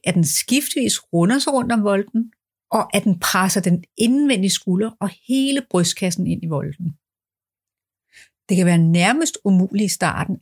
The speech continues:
at sige, om vores hest kipper bækkenet, men vi kan få en klar idé om det ved at se,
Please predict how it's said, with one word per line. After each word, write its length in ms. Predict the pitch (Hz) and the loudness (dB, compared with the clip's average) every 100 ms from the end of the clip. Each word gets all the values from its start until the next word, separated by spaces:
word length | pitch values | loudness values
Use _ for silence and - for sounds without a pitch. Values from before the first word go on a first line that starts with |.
| - | -2
at 100 | 196 | -2
sige, 560 | - - 220 240 277 - | 0 0 2 2 0 -2
om 140 | 196 185 | 0 2
vores 220 | 175 - | 2 0
hest 260 | 196 196 - _ | -2 -2 -8 _
kipper 320 | - 208 226 240 | 0 0 0 -2
bækkenet, 460 | 156 147 - 190 175 _ _ _ - - - _ 175 | -2 -2 -2 -2 -4 _ _ _ -12 -12 -12 _ 2
men 140 | 175 | 4
vi 60 | 175 | 4
kan 120 | 170 - - | 0 -4 -2
få 200 | 254 - | 0 2
en 120 | 294 | -2
klar 280 | - 233 233 | 0 -2 -2
idé 280 | 226 220 - | -2 -2 -2
om 200 | 180 190 | -4 -6
det 140 | 202 - | -12 -6
ved 80 | 202 | -4
at 80 | - | -2
se, 300 | - 277 | -2 -2